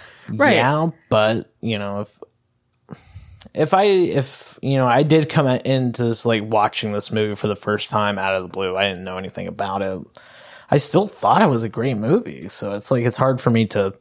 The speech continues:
Speaker 2: it's hard for me to divide those lines. It's kinda,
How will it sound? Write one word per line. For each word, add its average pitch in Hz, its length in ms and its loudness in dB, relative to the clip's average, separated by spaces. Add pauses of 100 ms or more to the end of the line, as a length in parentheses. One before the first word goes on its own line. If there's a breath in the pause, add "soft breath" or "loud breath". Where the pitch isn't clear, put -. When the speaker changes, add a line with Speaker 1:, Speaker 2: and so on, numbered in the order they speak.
(1300 loud breath)
Speaker 2:
it's 135 140 0
hard 170 200 6
for 156 120 2
me 127 140 6
to 104 140 -4
divide 104 480 2
those 98 200 -4
lines. 101 260 -6
It's 107 120 -10
kinda, 104 360 -2